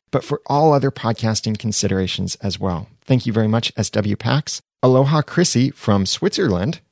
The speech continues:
that's cool, said, "Daniel provides practical, focused advice that is technical enough to be useful, but does not geek out so much to be boring." Thank you, Aloha Chrissy. I'm glad to know I don't geek out too much. Wes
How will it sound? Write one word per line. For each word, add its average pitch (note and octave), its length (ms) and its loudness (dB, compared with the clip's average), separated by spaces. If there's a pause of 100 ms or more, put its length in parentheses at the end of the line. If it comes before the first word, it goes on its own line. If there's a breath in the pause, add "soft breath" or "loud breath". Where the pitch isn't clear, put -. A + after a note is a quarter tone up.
that's - 200 -10
cool, A#2 320 -6 (180 loud breath)
said, A#2 400 2
"Daniel B2+ 340 2
provides A2+ 380 0
practical, B2+ 540 -2
focused C3 500 -2
advice G2 460 -2
that G2+ 140 -2
is G2 140 0
technical E3+ 640 -4
enough B2 300 0
to - 80 -10
be B2+ 100 -2
useful, B2+ 540 0
but - 140 0
does G#2+ 200 0
not G#2+ 380 0
geek A#2 240 0
out G2+ 240 2
so C#3+ 300 2
much F#2+ 480 -2
to G#2 100 -4
be G2 160 0
boring." F#2+ 540 0 (240)
Thank A#2+ 240 2
you, A#2 200 4
Aloha G2+ 400 2
Chrissy. F#2+ 440 -4 (280 loud breath)
I'm G2 220 2
glad G2 320 2
to F#2 80 -6
know F2+ 140 0
I E2+ 100 -4
don't E2+ 200 -8
geek F2+ 180 -8
out F2 180 -6
too A2 240 0
much. - 380 -8 (260)
Wes C3+ 320 4